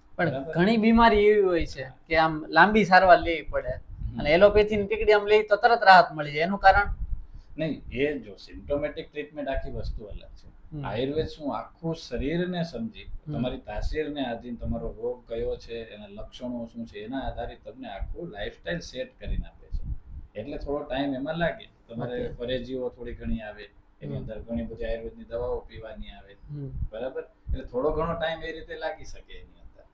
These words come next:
Speaker 2: બાકી આયુર્વેદ ધીમું નથી. બરાબર?
Speaker 1: ઓકે.
Speaker 2: જલ્દી આવો તો સરસ રિઝલ્ટ મળે છે.
Speaker 1: તો એલો-,
Speaker 2: Even
Speaker 1: એલોપેથીના ટીકડા લઉં
Speaker 2: હા.
Speaker 1: તો એ મને નુકસાન કરે કે ન કરે?
Speaker 2: કરી શકે. જો એને ઓવરડોઝમાં લીધા હોય,
Speaker 1: હમ.
Speaker 2: બરાબર છે? એ પણ જરૂરિયાત હોય તો એ લેવા જ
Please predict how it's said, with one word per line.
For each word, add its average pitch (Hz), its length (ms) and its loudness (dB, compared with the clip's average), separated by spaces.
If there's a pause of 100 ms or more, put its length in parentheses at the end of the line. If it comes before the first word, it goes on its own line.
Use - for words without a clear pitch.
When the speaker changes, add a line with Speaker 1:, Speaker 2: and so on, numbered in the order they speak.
(500)
Speaker 2:
બાકી 117 520 -8
આયુર્વેદ 123 400 -8
ધીમું - 500 -12
નથી. - 260 -16 (500)
બરાબર? 147 200 -6
Speaker 1:
ઓકે. - 240 -10
Speaker 2:
જલ્દી 117 220 -4
આવો 120 280 -2
તો - 140 -18
સરસ 110 360 -16
રિઝલ્ટ 101 300 -18
મળે 143 280 -20
છે. - 200 -20
Speaker 1:
તો 156 140 -6
એલો-, 190 260 8
Speaker 2:
Even 196 140 4
Speaker 1:
એલોપેથીના 208 600 6
ટીકડા 208 320 6
લઉં 208 320 10
Speaker 2:
હા. - 400 -12
Speaker 1:
તો 165 60 -4
એ 165 40 4
મને 170 160 4
નુકસાન 185 380 4
કરે 202 220 4
કે - 120 -4
ન 175 140 2
કરે? 139 320 -8 (480)
Speaker 2:
કરી 208 200 2
શકે. 139 580 -6 (240)
જો 131 200 2
એને 131 180 0
ઓવરડોઝમાં 123 760 -2
લીધા 117 400 -12
હોય, 104 100 -12
Speaker 1:
હમ. - 400 -12
Speaker 2:
બરાબર 117 380 -6
છે? - 420 -12
એ 110 180 -6 (240)
પણ 117 160 -6
જરૂરિયાત 135 500 -4
હોય 131 140 -6
તો 120 140 -12
એ 120 40 -6
લેવા 131 280 -10
જ - 40 -12